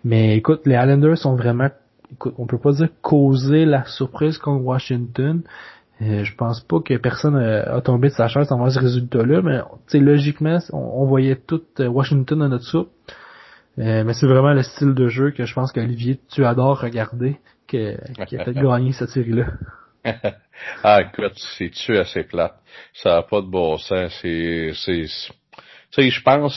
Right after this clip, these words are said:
Speaker 2: sans faire, je pense que sont pires que les bonnes années des Devils.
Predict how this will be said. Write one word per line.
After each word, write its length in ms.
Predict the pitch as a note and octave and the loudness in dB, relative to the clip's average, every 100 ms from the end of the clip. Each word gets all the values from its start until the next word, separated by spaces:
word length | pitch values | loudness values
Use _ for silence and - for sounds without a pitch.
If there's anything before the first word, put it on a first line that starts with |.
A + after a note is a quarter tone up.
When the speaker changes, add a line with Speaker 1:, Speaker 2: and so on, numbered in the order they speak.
| - | -4
Speaker 2:
sans 220 | - E3 D#3 | -2 0 0
faire, 220 | D#3 D3+ | 0 -2
je 100 | - | -2
pense 260 | C#3 C3+ | 0 0
que 260 | - G2 G#2+ - _ _ _ | -2 -4 -4 -8 _ _ _
sont 440 | - - G#2+ F#2+ F#2 _ | -14 -4 -2 -2 -4 _
pires 800 | - A#2 B2 B2 A2+ G#2 G2 F#2+ - _ _ _ _ _ _ - | -4 -4 -4 -8 -8 -6 -8 -10 -16 _ _ _ _ _ _ -4
que 60 | |
les 340 | F#2+ F#2+ F#2 F2 | 0 0 -2 -2
bonnes 320 | E2+ F#2+ F#2 | 0 -2 -2
années 220 | F2+ F2 | -4 -4
des 140 | F2 E2 | -6 -4
Devils. 500 | D#2 D2 D2+ E2 | -4 -4 -8 -12